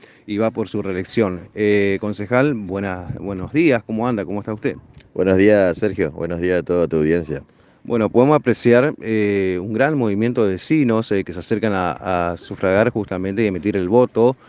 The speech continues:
Speaker 1: eh, este, obligación que tienen los vecinos como, eh, es parte de la democracia, ¿no?
Speaker 2: Así es, así es. Nos tocó un día fresco.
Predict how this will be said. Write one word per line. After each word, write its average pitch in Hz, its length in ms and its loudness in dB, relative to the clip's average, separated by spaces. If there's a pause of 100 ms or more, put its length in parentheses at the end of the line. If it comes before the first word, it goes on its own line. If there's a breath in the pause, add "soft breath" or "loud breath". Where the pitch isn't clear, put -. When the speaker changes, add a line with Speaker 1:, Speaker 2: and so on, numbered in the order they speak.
(280 soft breath)
Speaker 1:
eh, 92 480 -2
este, 101 320 -4
obligación 98 580 0
que 98 100 0
tienen 92 460 -2
los 90 140 -4
vecinos 113 420 0
como, 85 540 -6 (100)
eh, 82 240 -4
es - 60 -20
parte 98 260 0
de 92 60 2
la 92 40 2
democracia, 92 460 0
¿no? 110 220 -8 (420 loud breath)
Speaker 2:
Así 123 340 4
es, 131 300 2
así 117 260 0
es. 113 220 2
Nos 92 160 -6
tocó 90 220 0
un 95 80 -2
día 90 560 4
fresco. 120 500 0